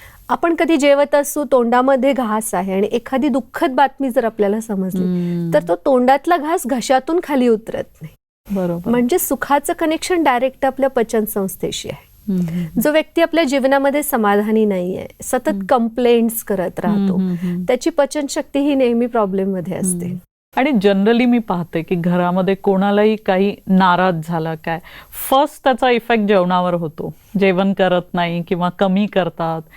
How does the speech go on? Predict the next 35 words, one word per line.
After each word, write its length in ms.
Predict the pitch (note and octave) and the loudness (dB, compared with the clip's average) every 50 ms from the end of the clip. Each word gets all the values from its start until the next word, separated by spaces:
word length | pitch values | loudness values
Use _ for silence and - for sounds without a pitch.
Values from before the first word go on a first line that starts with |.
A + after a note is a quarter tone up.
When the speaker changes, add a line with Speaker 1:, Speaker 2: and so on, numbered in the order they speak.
| - - - | -16 -6 0
Speaker 2:
किंवा 180 | A#3+ A#3 A#3+ B3 | 2 2 2 4
काही 260 | A#3+ A#3+ A3 A3+ A3+ | 4 4 4 4 4
लोक 200 | A#3 A3+ A3+ A#3 | 4 2 2 2
अति 360 | A3 G3+ F#3 - - A#3+ A#3+ | 2 2 2 0 0 2 2
जेवतात. 500 | F#3+ G#3 F#3+ E3 E3 - - E3 D#3+ D#3+ D#3+ - | 4 2 2 0 -2 -4 -6 -6 -6 -6 -8 -12
Speaker 1:
हा. 160 | - - F3+ D#3+ | -10 -6 -4 -2
Speaker 2:
हम्म. 360 | D3+ F3+ E3+ E3+ E3+ E3 E3 F3+ F3 - _ _ _ _ _ - | -2 -2 -2 -4 -4 -6 -6 -8 -8 -10 _ _ _ _ _ -4
Speaker 1:
तर 60 | C#4 C#4 - - - - - - | -4 -4 -6 -8 -20 -20 -8 -2
ती 120 | - B3 B3+ B3 | -2 -2 0 2
थेअरी 280 | - C4+ B3 A#3+ B3+ | 2 2 2 4 2
आपण 260 | C4 B3+ B3+ C4+ B3+ | 2 2 2 0 0
मागे 280 | B3+ B3+ A#3 A#3 A3 A#3+ | 2 2 2 4 4 2
एकदा 180 | A#3 A3 G#3+ A#3+ | 2 2 2 2
बोललो 280 | A3 A#3 B3 B3 B3+ | 2 4 4 4 4
होतो, 200 | C4 A#3+ - A3 | 2 2 2 -2
your 240 | G3+ G#3+ A3+ G#3+ G#3 | 0 2 2 2 2
mood 280 | A3 A3 A3 A3+ A#3 G#3 | 2 4 4 4 4 4
decides 720 | F#3 A3 G#3+ G#3+ - G#3+ G#3+ G#3+ G#3+ G3 - - G#3+ G#3 | 2 2 0 0 0 0 2 2 2 0 0 0 2 2
your 80 | G3+ | 2
food. 360 | G#3 - - - G3+ G3 G3 G3 G#3 - | 0 -2 -2 0 2 2 2 -2 -2 -2
Speaker 2:
येस, 320 | G#3+ G#3 F#3+ F3+ F3 E3+ - - - | 0 2 2 2 0 -2 -6 -6 -4
येस. 60 | A#3 | -2
Speaker 1:
तसंच 320 | A#3 - B3+ A#3 A3+ - | 0 0 0 0 0 0
आहे. 260 | G#3 F#3+ F#3+ F#3 F3+ | -4 -4 -4 -6 -8
Speaker 2:
हम्म. 920 | F3+ G#3 G3 _ _ _ _ _ _ _ _ _ _ _ _ - - F#3 F#3+ | -10 -10 -12 _ _ _ _ _ _ _ _ _ _ _ _ -8 -4 -2 -2
Speaker 1:
त्याच्यानंतर 500 | G3 F#3+ G#3 A3+ A3+ A#3 A3+ A3+ A#3 A#3 | 0 2 2 2 2 2 0 0 0 0
आपली 440 | A3+ G#3 - A3+ A3+ A#3+ A#3+ A#3+ - - - | -2 0 0 0 0 0 0 -2 -4 -2 -2
पुढची 280 | A#3+ G#3+ G#3 C4 C4 | -2 0 0 0 -2
सिस्टीम 460 | B3+ - B3+ A#3 - - B3+ A#3+ A#3 | 0 0 -2 -2 -2 -2 0 0 0
आहे 300 | A3 G#3 G#3 G3+ G3+ F#3+ | 0 0 -2 -2 -4 -6
ती 200 | - - - A3 | -6 -4 -2 0
म्हणजे 260 | G#3 G#3 G3+ G#3 G3+ G#3+ | 0 2 2 2 0 0
आपली 220 | G3+ - A3 A3+ | -2 -2 -2 -4
श्वसन 420 | A3 - A3+ A3 - B3 A#3 A3 | -2 -2 -4 -4 -2 -2 -2 -2
संस्था. 540 | G#3+ - - G3 F#3 F3+ - - - - - | -2 -2 -2 -4 -4 -4 -6 -8 -10 -10 -10